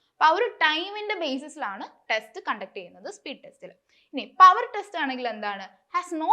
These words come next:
time limit and subjects are allowed as much as they need to finish the test. അതായത് പവർ ടെസ്റ്റിൽ അങ്ങനെ പ്രത്യേകിച്ച് ഒരു ടൈം ലിമിറ്റ് ഒന്നുമില്ല. അവർക്ക് പറ്റുന്ന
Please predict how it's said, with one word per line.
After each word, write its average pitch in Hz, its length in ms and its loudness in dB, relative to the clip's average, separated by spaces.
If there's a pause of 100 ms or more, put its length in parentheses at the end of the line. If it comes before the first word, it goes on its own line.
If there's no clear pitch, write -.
(160)
time 359 300 2
limit 320 260 -10 (140)
and 269 100 -6 (140)
subjects 277 480 -2
are 339 80 -4 (100)
allowed 262 320 -2 (300)
as 370 100 -6 (160)
much 311 200 -10 (240)
as 320 120 -2 (520)
they 285 100 4 (120)
need 240 160 -8 (100)
to 466 40 0 (140)
finish 247 300 -8
the 233 140 -8
test. - 200 -20 (320)
അതായത് 269 260 2 (100)
പവർ 311 320 6
ടെസ്റ്റിൽ 427 300 -4
അങ്ങനെ 370 220 -10
പ്രത്യേകിച്ച് 311 400 -8
ഒരു 349 80 -10 (100)
ടൈം 269 260 2
ലിമിറ്റ് 277 260 -8
ഒന്നുമില്ല. 226 280 -2 (640)
അവർക്ക് 349 280 0 (100)
പറ്റുന്ന 392 460 -2